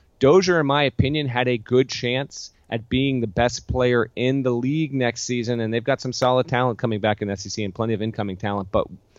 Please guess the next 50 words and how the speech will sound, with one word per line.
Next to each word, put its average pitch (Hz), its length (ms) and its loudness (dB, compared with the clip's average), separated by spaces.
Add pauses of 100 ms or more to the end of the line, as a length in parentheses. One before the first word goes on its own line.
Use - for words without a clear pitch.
(260)
I 113 100 0
think 135 200 0
Dozier 131 300 6
was 110 160 4
ready 117 200 2
to 117 80 -4
make 110 160 0
a - 40 -10
big 107 220 0
jump. 107 360 -2 (260)
He's 131 220 0
ultimately 120 440 2
gonna 107 160 -2
play 113 240 2
off 104 160 2
his 104 140 -2
age 110 260 2
and 101 80 -2
his 101 140 -4
potential. 104 540 -2 (260)
So - 160 -8
South 113 320 0
Carolina, 107 300 0
I've 147 120 2
got 170 200 2
more. 117 320 2
You 123 100 -4
can 139 100 -4
check 123 160 0
this 113 120 -10
out 113 100 0
on 107 80 -6
C 113 100 -6
B 107 80 -4
S 101 60 -4
Sports 110 240 -6
dot 101 160 -4
com, 104 180 -4
but 95 80 -10
those 131 200 0
are 127 40 -10
the, 113 140 -4 (480)
those 139 200 -2
are 156 40 -4
the 127 80 -4
standout 131 480 -2
teams 127 300 -4
that 120 120 0
are 113 100 4
hurt - 340 0